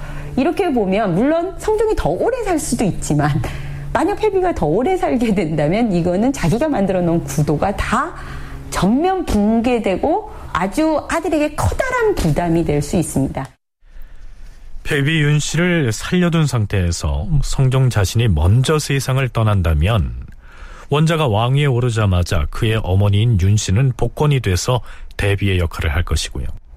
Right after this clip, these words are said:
Speaker 2: 새 임금은 대비의 뜻을 받들어서 부왕이었던 성종의 치적을 지우려고 할 것이기 때문에 결국 살려둘 수가 없었을 것이다. 윤정 교수의 견해가 이러합니다.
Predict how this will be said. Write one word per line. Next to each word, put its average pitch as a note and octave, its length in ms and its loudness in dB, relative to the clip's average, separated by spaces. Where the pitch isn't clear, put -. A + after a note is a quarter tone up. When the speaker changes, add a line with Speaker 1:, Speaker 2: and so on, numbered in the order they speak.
Speaker 2:
새 - 300 -2
임금은 B2+ 720 2
대비의 C3 540 0
뜻을 D3+ 300 -2
받들어서 G#2+ 720 0
부왕이었던 D#3 720 0
성종의 E3 720 2
치적을 D#3+ 540 -2
지우려고 D3 580 0
할 C3+ 120 0
것이기 G#2+ 300 -2
때문에 G2+ 500 2
결국 A2 400 -2
살려둘 E3+ 600 2
수가 F#2+ 300 -2
없었을 C#3 460 0
것이다. - 420 -6
윤정 F3 400 2
교수의 D3+ 300 0
견해가 G#2 320 -2
이러합니다. C#2+ 580 -4